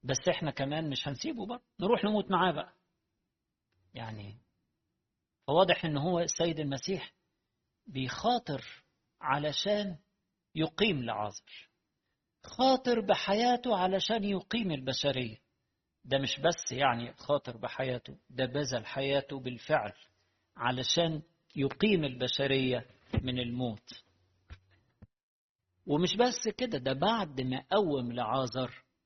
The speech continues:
بقت المعجزة دي سبب رئيسي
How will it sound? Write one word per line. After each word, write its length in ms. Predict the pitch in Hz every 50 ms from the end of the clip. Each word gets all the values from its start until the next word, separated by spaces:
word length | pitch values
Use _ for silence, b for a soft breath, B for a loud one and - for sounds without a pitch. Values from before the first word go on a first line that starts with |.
| _ _ _ _ _ _ _ _ _ -
بقت 380 | 127 151 160 160 160 151 -
المعجزة 680 | 170 160 156 151 165 156 147 156 156 208 220 - 190 180
دي 240 | 151 180 214 220 - - _ _
سبب 640 | - - - 226 220 202 190 185 185 170 147 151
رئيسي 920 | 156 156 160 156 156 - - 175 208 220 208 - - - 127 107 98 87